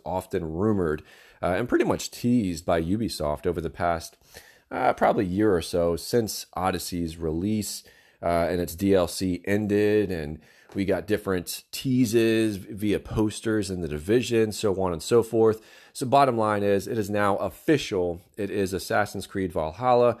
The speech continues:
and it is, in fact, in the Viking realm of things. So Ubisoft did it very differently as far as the reveal for this game. Uh, very interesting, honestly, the way they went about it. So if you didn't know,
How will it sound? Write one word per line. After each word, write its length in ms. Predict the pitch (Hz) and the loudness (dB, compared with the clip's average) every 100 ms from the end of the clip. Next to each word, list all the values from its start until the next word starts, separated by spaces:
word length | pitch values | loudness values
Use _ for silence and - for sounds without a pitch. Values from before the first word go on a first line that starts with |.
| - _ _ | -8 _ _
and 240 | 147 143 113 | -2 0 2
it 100 | 107 | 2
is, 300 | 104 101 92 | 2 2 0
in 80 | |
fact, 420 | 90 92 85 82 - | -4 -2 -2 -2 -8
in 180 | 101 92 | -6 -4
the 140 | 90 | -4
Viking 680 | 85 78 85 90 - 92 90 87 | -6 0 2 2 0 -2 -2 -6
realm 500 | 82 82 87 85 85 80 | -6 -2 0 0 -2 -6
of 260 | 87 85 80 | -4 -2 -4
things. 540 | - 135 113 80 73 - - - - | -2 2 2 0 -10 -18 -20 -20 -18
So 520 | - 196 151 113 113 - _ _ _ | 4 6 8 6 0 -6 _ _ _
Ubisoft 520 | 135 262 349 170 139 | -6 -2 -2 0 0
did 120 | 127 123 | 0 -2
it 120 | 82 | -4
very 400 | 98 104 214 165 | -4 -2 -2 -4
differently 600 | 92 117 - 78 73 76 | -2 -2 -2 -8 -6 -4
as 100 | 76 | -2
far 240 | - 98 | 2 4
as 80 | 95 | 2
the 100 | 92 | 0
reveal 380 | 85 76 82 113 | -2 -2 2 2
for 160 | - 80 | 2 -4
this 180 | 76 | -6
game. 400 | - 85 82 82 82 _ _ _ _ _ _ - | -8 -8 -6 -8 -14 _ _ _ _ _ _ -18
Uh, 200 | 85 85 | -12 -6
very 320 | 95 180 185 - | 4 6 6 2
interesting, 540 | 120 131 95 - 78 | -6 -8 -14 -12 -8
honestly, 320 | 78 82 78 85 | -6 -6 -6 -6
the 80 | |
way 120 | 80 82 | -2 0
they 120 | 85 | 0
went 160 | 82 | -2
about 320 | 80 69 90 85 | -6 -6 -4 -4
it. 100 | - | -2
So 120 | 95 | -4
if 120 | - | -2
you 60 | 113 | -2
didn't 280 | 156 110 | -2 0
know, 360 | 95 98 87 82 | 0 2 2 0